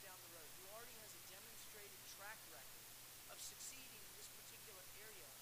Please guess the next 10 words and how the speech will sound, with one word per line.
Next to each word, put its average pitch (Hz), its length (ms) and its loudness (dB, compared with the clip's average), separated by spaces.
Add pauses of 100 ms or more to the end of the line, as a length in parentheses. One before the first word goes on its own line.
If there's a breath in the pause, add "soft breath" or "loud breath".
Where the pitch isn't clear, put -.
(240)
that - 100 -2
you - 80 0
are - 120 0
struggling - 440 0
with. - 160 -2 (840)
Number 254 260 2
three, 294 200 2 (120)
if 226 80 2 (160)
possible, 269 460 2 (420)
ask 240 160 4